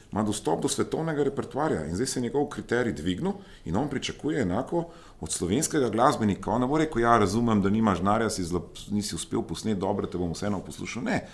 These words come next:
on reče: "Naredi mi približno tako dobro, kot je tuja, pa te bom poslušal, ker si pa Slovenc.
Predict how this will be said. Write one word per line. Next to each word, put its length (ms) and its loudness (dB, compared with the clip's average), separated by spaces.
on 140 -2
reče: 220 -2
"Naredi 300 2
mi 120 2
približno 440 0
tako 260 -4
dobro, 380 2
kot 220 -2
je 80 2
tuja, 340 2
pa 120 -2
te 100 2
bom 160 2
poslušal, 480 0
ker 140 2
si 120 -2
pa 120 -2
Slovenc. 520 2